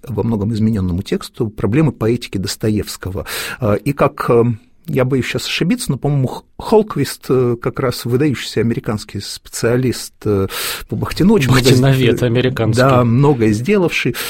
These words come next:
Speaker 1: Вот как раз Холквист, э, в предисловии к, эм, английскому переводу к философии поступка, это, по-моему, девяностый год, э, он пишет, э, м, очень лично,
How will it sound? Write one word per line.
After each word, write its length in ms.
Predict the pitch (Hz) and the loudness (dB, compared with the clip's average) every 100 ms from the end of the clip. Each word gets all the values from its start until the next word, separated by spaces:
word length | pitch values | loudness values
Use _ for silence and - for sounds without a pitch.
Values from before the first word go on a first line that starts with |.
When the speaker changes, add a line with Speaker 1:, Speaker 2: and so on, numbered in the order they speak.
| - | -2
Speaker 1:
Вот 140 | 170 - | 0 0
как 180 | 156 - | -2 0
раз 160 | 151 | -2
Холквист, 600 | - 190 196 - 143 - 135 | 0 0 0 0 -4 0 2
э, 160 | 123 | 2
в 60 | - | 0
предисловии 720 | 135 135 - 156 151 117 104 | -2 0 0 2 4 4 2
к, 240 | 92 - - | -2 -8 -2
эм, 540 | 101 98 95 95 98 - | 2 2 2 2 0 0
английскому 720 | 127 127 143 - - 92 80 _ _ _ _ - | 2 4 2 -2 -2 -2 -2 _ _ _ _ -4
переводу 500 | 117 120 120 107 82 - _ - | 0 2 4 2 0 -8 _ -10
к 120 | 117 | -10
философии 460 | - 117 123 - - | 0 0 2 -2 -6
поступка, 560 | - 127 - - - - - - - - | -6 -4 -2 -4 -4 -6 -6 -14 -12 -6
это, 160 | - - | -6 -2
по-моему, 200 | 117 107 | 2 2
девяностый 460 | 117 131 104 - | 2 0 -2 -4
год, 280 | 151 233 233 | 0 -2 0
э, 260 | 151 135 127 - - - | 2 2 2 -4 -12 -8
он 220 | - 208 | 0 2
пишет, 480 | - - - 120 - 127 | 2 0 0 -4 -4 -4
э, 280 | 120 117 117 110 - - - | -2 -2 -2 -6 -8 -20 -12
м, 320 | 117 117 120 - | -8 -8 -8 -12
очень 320 | 147 - 131 | -8 -2 0
лично, 480 | 139 147 - 90 85 | 2 0 -2 -4 -6